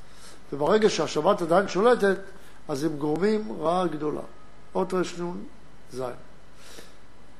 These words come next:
"כי כשנכנסה השבת ונתקדש היום, נתעורר הקודש ושולט בעולם, והחול הוסר משליטתו. ועד השעה שהשבת יוצא, אינם שבים למקומם.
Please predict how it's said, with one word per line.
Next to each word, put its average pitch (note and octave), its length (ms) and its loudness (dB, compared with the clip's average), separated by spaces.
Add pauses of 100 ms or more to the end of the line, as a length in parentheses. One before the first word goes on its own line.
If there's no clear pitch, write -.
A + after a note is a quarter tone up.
(560)
"כי B3+ 260 6
כשנכנסה A3+ 600 4
השבת G#3 480 6
ונתקדש F#3+ 580 4
היום, G3+ 220 6
נתעורר G3 360 2
הקודש G#3 580 6
ושולט F3+ 380 4
בעולם, F3 480 4
והחול A3+ 880 8 (220)
הוסר A3 440 6
משליטתו. F#3+ 600 -2 (1600)
ועד A#3 200 10
השעה F3 240 6
שהשבת F3+ 480 4
יוצא, F#3 680 4 (640)
אינם G#3+ 260 6
שבים F#3+ 300 4
למקומם. F#3+ 500 4